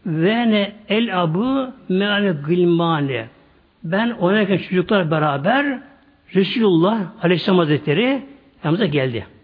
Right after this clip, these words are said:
Hazreti Enes tabi çocuk.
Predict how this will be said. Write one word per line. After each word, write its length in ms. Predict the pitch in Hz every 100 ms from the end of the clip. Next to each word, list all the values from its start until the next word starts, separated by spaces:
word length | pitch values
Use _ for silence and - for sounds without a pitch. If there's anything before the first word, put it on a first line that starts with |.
| _ _ _ _ _ _ _ _ _ - - - 208 - _ - - _ _ _ _ _ - _ _ _ _ _ _
Hazreti 440 | - 220 254 -
Enes 320 | 247 254 233 -
tabi 340 | 220 277 269
çocuk. 680 | - 233 139 107 - -